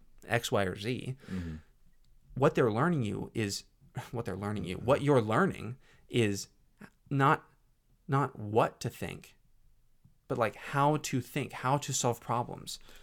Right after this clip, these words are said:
Speaker 2: I think I'm just, I sit back and I think I'm just very against school, not against schooling 'cause I'm doing it, but, like, I just,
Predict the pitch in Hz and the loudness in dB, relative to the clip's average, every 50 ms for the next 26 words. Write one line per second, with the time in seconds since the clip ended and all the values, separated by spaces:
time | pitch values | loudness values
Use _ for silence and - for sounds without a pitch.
0 | - - 117 143 - - 104 85 90 90 85 90 90 82 - - - - - - | -8 -4 -4 -4 -2 -4 -4 -4 -4 -4 -4 -4 -4 -4 -6 -6 -8 -12 -20 -20
1 | - - - - - _ - - 117 110 - 113 98 98 95 95 95 - 90 90 | -20 -20 -20 -20 -20 _ -8 -6 -4 -4 -4 -4 -4 -2 -2 -2 -2 -4 -4 -6
2 | 90 - 90 90 90 90 87 87 82 82 90 87 87 87 85 80 82 82 82 82 | -6 -4 -6 -4 -4 -4 -4 -6 -6 -6 -4 -2 -2 -2 -4 -6 -6 -8 -8 -6
3 | - - - - - - - - - - 92 90 - 101 110 104 101 95 - 87 | -6 -6 -8 -8 -8 -8 -8 -6 -4 -4 -4 -4 -2 -2 -2 -2 -2 -2 -4 -4
4 | 85 - - - 82 80 80 80 80 - 82 87 85 78 85 82 80 78 78 80 | -4 -4 -6 -4 -4 -6 -6 -6 -8 -8 -8 -8 -6 -4 -4 -4 -4 -4 -6 -8
5 | 76 - 85 78 71 78 80 - 80 87 80 - 85 - - - - | -8 -8 -6 -6 -6 -6 -6 -6 -8 -8 -8 -6 -6 -6 -8 -8 -10